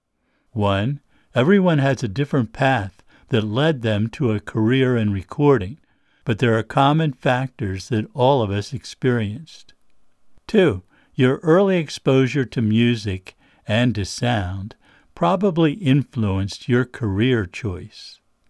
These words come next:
Three, I see two very different listening modes,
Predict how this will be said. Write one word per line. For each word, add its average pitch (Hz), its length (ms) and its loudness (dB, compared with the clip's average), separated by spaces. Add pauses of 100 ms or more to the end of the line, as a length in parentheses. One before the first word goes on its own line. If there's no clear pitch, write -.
(540)
Three, 127 400 2 (200)
I 135 160 4
see 151 280 0
two 196 400 -2
very 160 340 2
different 127 540 -2
listening 110 540 0
modes, 92 540 -6